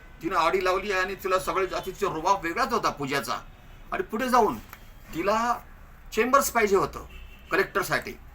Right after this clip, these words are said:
तिला ते चेंबर मिळाला नाही. तिथल्या कलेक्टरला तिने परवानगी मागितली आणि छोटीशी रूम मिळाली तिला कलेक्टर म्हणून. ती रूमची साफसफाई केली, तिथल्या कर्मचाऱ्यांना एसी लावला आणि दिमाखात ती ऑडीवाली कलेक्टर मिरवू लागली.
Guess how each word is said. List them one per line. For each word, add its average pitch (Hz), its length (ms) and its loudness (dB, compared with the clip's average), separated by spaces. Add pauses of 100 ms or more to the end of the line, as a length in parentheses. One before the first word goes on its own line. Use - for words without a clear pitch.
(200)
तिला 202 140 -2
ते 226 60 -4
चेंबर 226 340 2
मिळाला 175 340 4
नाही. 113 220 -6 (460)
तिथल्या 190 220 -2
कलेक्टरला 185 380 -2
तिने 180 220 -2
परवानगी 165 480 -2
मागितली 180 400 0 (320)
आणि - 140 -4 (100)
छोटीशी 180 360 -2
रूम 175 180 -2
मिळाली 135 260 0
तिला 107 220 -10
कलेक्टर 143 360 -6
म्हणून. 110 200 -8 (360)
ती 156 60 0
रूमची 175 260 -2
साफसफाई 170 580 0
केली, 180 160 -4
तिथल्या 175 280 -6
कर्मचाऱ्यांना 165 640 -2 (280)
एसी 185 320 0
लावला 180 400 2 (320)
आणि 170 120 -2
दिमाखात 208 400 4
ती 185 480 -2 (160)
ऑडीवाली 180 400 -2
कलेक्टर 170 440 -6
मिरवू 135 320 -2
लागली. - 280 -10